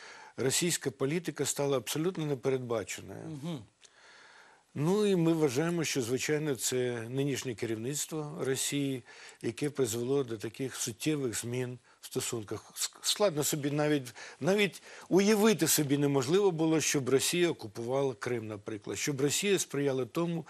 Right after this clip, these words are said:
Speaker 1: щоб її війська ввійшли на територію України на Сході.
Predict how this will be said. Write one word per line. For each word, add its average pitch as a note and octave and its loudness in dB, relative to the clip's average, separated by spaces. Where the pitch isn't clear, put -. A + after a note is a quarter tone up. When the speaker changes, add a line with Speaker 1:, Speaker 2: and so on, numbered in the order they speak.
Speaker 1:
щоб B2+ -4
її C3+ 2
війська B2+ 0
ввійшли C3 -2
на C#3 0
територію B2 -2
України A#2+ -4
на A#2 -6
Сході. G2+ -6